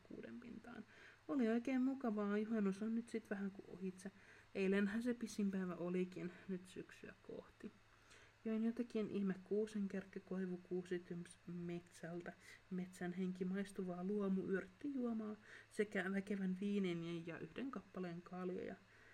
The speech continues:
Jutskailtua tuli paljon, ei tarvinnut käydä pisulla edes roskiksen takana tai muualla helmaansa. Huomisaamu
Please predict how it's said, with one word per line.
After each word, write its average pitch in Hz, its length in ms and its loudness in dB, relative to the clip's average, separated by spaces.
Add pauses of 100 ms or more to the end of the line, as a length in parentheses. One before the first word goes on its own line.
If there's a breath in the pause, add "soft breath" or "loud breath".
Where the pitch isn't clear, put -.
(260 loud breath)
Jutskailtua 254 840 2
tuli 240 220 2
paljon, 208 600 0
ei 208 120 -2
tarvinnut 220 520 0
käydä 185 340 -2
pisulla 190 420 0
edes 185 300 -4
roskiksen 208 760 -4
takana 285 380 -2
tai 220 220 0
muualla 196 500 2
helmaansa. 185 600 -6 (1400 loud breath)
Huomisaamu 220 600 2